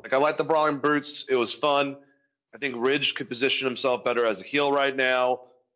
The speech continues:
Um, and maybe potentially Sheamus can go either way. But I'd like to see Pete Dunne, maybe not Butch anymore, um, used. And I appreciate it because it seems like what Hunter's been doing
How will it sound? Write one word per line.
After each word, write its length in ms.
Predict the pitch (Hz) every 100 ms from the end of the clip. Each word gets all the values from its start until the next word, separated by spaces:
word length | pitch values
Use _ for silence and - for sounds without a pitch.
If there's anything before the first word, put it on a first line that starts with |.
| _ _ _
Um, 520 | 110 104 104 107 104 101
and 140 | 110
maybe 260 | 113 113 113
potentially 960 | 113 123 117 - 120 113 110 107 107 -
Sheamus 380 | - 160 175 160
can 120 | -
go 180 | 127 120
either 220 | 110 101
way. 340 | 104 104 98 95 - _ _ _ _ -
But 120 | 123
I'd 140 | 123
like 200 | 143 151
to 60 | 139
see 180 | - 131
Pete 560 | - - 165 151 104
Dunne, 480 | 131 123 101 101 117 - _ _ _ _ -
maybe 200 | 117 135
not 320 | 139 104 98
Butch 360 | 131 120 -
anymore, 600 | 123 110 107 98 95 92 - - _ _ _ _ -
um, 560 | 113 117 107 104 104 104 _ _ _
used. 600 | 123 147 127 85 78 -
And 140 | 139 151
I 180 | 151
appreciate 600 | 151 151 196 202 180 160
it 180 | 147 -
because 200 | 139 135
it 80 | 135
seems 320 | - 165 156
like 280 | 147 135 -
what 180 | 131 -
Hunter's 300 | 143 147 147
been 200 | 135 131
doing 420 | 131 123 113 110